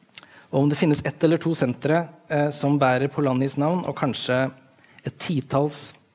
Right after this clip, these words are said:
verden over, som domineres av forskere som er aktive tilhengere av Polanyi's teorier, eh, så finnes det altså et tosifret antall Hayek-sentre og mange hundre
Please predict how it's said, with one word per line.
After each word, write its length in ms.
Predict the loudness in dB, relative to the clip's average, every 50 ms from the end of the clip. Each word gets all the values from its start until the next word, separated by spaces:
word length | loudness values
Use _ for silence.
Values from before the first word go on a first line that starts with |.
| _ _ -4
verden 280 | -2 0 0 2 2 2
over, 220 | 2 2 0 0
som 180 | 0 0 0 2
domineres 480 | 2 2 2 2 2 2 0 0 -2 -4
av 60 | -4
forskere 400 | -6 -6 -8 -6 -6 -4 -4 -2
som 120 | 0 0
er 160 | -2 -2 -2 -2 -4
aktive 400 | -4 -4 -6 -4 -2 -2 -2 0
tilhengere 540 | 0 0 0 0 0 0 -2 0 0 -2 0
av 340 | -2 -4 -4 -4 -6 -8 -12 -18 -20 -20 _ -4
Polanyi's 380 | 0 0 2 2 0 0 -2
teorier, 440 | 0 0 0 0 2 2 0 0 -2 -4 -12 -20 -20 -20 -20 -20 -20 -20 _ _
eh, 120 | -2 -2 -2
så 120 | 0 0
finnes 220 | 2 2 2 2 2
det 80 | 0
altså 220 | -2 -2 -2 -2 -2
et 120 | -2 -4 -6 -8
tosifret 560 | -4 -4 -4 -2 -2 -4 -4 -4 -2 -2 -2 0
antall 460 | 0 -2 -2 -2 -2 -2 -2 -2 -6 -12 -18 -10 -4 -2
Hayek-sentre 720 | 0 0 0 -2 -2 -4 -4 -4 -6 -4 -4 -4 -2 -2
og 100 | 0 0
mange 240 | 0 0 0 -2 -4 -4 -2
hundre 500 | -2 -2 -2 -2 -4 -2 -2 -2 -2